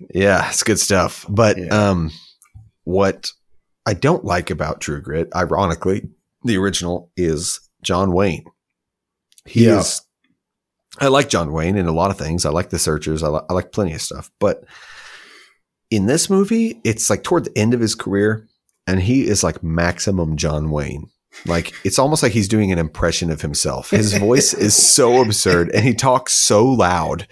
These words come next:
Speaker 1: that <laughs> it just drove me up a wall, and I, I had a hard time getting through it.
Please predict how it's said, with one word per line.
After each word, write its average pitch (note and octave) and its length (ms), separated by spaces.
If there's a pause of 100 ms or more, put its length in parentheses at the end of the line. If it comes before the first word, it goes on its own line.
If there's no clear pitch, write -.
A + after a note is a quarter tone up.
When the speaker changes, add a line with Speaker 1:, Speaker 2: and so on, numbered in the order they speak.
(240)
Speaker 1:
that A2 140
<laughs> - 140
it D#3+ 140
just - 300
drove A2+ 260
me A#2+ 80
up G2+ 160
a F#2+ 60
wall, E2+ 440 (240)
and A2 100
I, G2 240
I F#2 140
had G2 120
a F2 60
hard E2+ 220
time E2 240
getting D#2 240
through D2+ 200
it. - 60